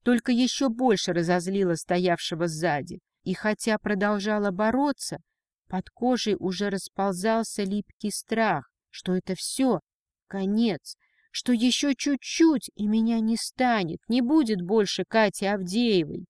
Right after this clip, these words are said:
И не кстати подумала, я так много всего не успела, а в следующее мгновение всё закончилось. В плане хватка на моей шее ослабла, я упала на колени, кашляя.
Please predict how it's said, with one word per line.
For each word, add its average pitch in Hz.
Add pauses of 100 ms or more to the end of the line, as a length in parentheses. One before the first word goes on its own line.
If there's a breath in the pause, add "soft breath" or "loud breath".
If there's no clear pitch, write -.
(520)
И 190
не 214
кстати 262
подумала, 175 (280)
я 208
так -
много 220
всего 220
не 214
успела, 247 (640)
а 175
в -
следующее 214
мгновение 214
всё 220
закончилось. - (580)
В -
плане 226
хватка 220
на 202
моей 208
шее 220
ослабла, 208 (540)
я 220
упала 233
на 202
колени, 202
кашляя. 165